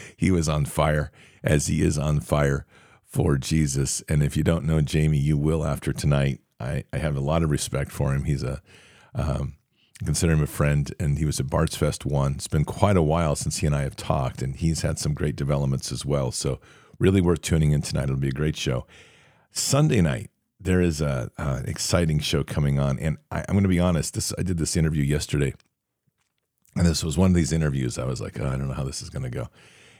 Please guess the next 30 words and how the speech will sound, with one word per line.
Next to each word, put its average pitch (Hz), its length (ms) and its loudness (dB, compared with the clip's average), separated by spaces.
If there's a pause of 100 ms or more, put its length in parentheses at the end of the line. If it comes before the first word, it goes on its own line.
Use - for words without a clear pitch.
And 73 220 4
this - 180 -4
is 71 120 -4
a 67 60 0
person 76 440 -2
by 69 100 0
the 67 120 0
name 71 220 2
of 60 120 -2
Jason, 65 500 -2 (140)
uh, - 180 -8
Stinson, - 760 0 (640)
who 87 180 6
is 76 240 2
the 69 380 0
worship 90 500 0
pastor 69 480 0
down 69 340 2
at 58 220 -2
Redeemer 78 440 0
Church - 500 -6 (500)
in 71 140 2
Arizona, 69 600 2 (680)
and 73 260 2
just - 160 -4
outside 69 260 0
of 64 80 -6
Phoenix. 80 600 0
And 73 340 0 (100)
I, 71 200 -4